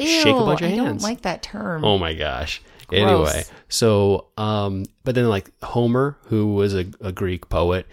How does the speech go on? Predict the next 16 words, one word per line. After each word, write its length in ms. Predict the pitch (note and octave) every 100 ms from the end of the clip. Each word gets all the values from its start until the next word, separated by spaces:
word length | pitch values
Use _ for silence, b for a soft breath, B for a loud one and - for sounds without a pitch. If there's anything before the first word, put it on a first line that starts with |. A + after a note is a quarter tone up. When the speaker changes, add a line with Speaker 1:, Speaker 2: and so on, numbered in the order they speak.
| B
Speaker 2:
Yeah. 180 | D#3+ C#3
Speaker 1:
he 60 |
wrote 100 | G2
the 120 | F2 F2
Iliad 260 | F2 F#2
and 100 | F2
the 60 | E2
Odyssey. 540 | E2+ E2+ - F#2 F2
There's 260 | F2+ F2+ -
mentions 340 | F2+ - F2
of 80 | D#2
handshakes 560 | - E2 D#2+ - - -
in 140 | D#2
those. 580 | D#2+ F#2+ F#2 F2+ F2+ - B B B
Speaker 2:
Oh. 140 | F#4+
Speaker 1:
Um, 380 | F#2 D#2+ D#2 D#2+